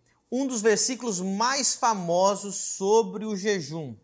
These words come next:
Jesus falou assim em Mateus dezessete, vinte e um: "Mas esta casta não se expulsa senão por oração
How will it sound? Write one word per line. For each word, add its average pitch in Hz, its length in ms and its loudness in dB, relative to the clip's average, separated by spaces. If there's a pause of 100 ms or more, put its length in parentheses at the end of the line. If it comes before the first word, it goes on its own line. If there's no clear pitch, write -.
Jesus 156 400 -2
falou 214 240 6
assim 220 300 0
em 226 40 0
Mateus 214 440 4
dezessete, 190 640 2
vinte 190 300 -4
e 180 40 -6
um: 139 180 -6 (360)
"Mas 185 460 8
esta 254 440 6
casta 196 720 6
não 202 720 6
se 269 180 0
expulsa 175 680 -4
senão 180 500 -2
por 165 300 2
oração 208 800 6